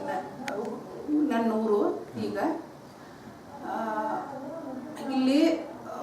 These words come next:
ನಾನು ಮಾಜಿ, ಆ, ಅಧ್ಯಕ್ಷರಾಗಿ ಕೆಲಸವನ್ನು ಒಂದು ಹದಿನೈದು ತಿಂಗಳು ಮಾಡಿದ್ದು,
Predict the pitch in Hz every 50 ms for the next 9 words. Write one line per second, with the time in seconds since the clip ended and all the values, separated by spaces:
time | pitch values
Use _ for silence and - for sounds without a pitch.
0 | - - - - - - 226 240 240 247 254 254 226 214 208 214 214 269 285 277
1 | - - - - - - - - - - - - 226 214 190 185 185 185 - -
2 | - - - - - 202 - 240 247 240 240 - 277 254 240 233 233 226 220 220
3 | 214 220 240 233 220 208 202 208 226 226 214 214 220 214 220 208 202 202 202 196
4 | 190 185 185 - - - - - 208 214 208 233 233 233 233 240 233 233 233 226
5 | 214 185 180 190 190 185 - 214 220 302 330 330 - -